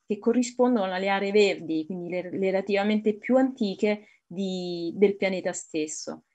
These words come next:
Il, mm, l'emisfero settentrionale invece è caratterizzato dalle cosiddette lowlands e l'area, il confine tra queste due zone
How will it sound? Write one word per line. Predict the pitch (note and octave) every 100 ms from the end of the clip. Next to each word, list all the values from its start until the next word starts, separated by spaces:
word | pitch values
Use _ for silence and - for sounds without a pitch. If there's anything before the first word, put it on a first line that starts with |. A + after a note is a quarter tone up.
| _ _ - _ _ _
Il, | A#3 A#3+ -
mm, | A#3+ A#3+ A#3+ A#3+
l'emisfero | A#3+ C4+ C#4+ - C#4 A3
settentrionale | A3 A#3+ C#4 C#4 E4+ D#4 C4+ A#3
invece | A3 G#3+ A#3 - G3
è | - -
caratterizzato | G#3+ G#3+ A3 A3 A#3+ G3 G#3 G#3+ G#3
dalle | F#3 F#3+
cosiddette | G#3+ G#3+ G#3 F#3+ F#3+ -
lowlands | F#3+ G#3 F3 E3 D#3+ E3 - E3+ E3+ _ _ _ _ _
e | D4+ D#4+ A3+ G3+
l'area, | A#3 C#4+ C#4 A3 G#3 -
il | G#3 -
confine | A3 G#3+ - - D4+ F3+ D#3+ D#3 _ _ _
tra | G3+ G3+
queste | A3+ G#3+ - A3
due | A#3 F4 D#4
zone | F#3 - - A#3 A#3+ _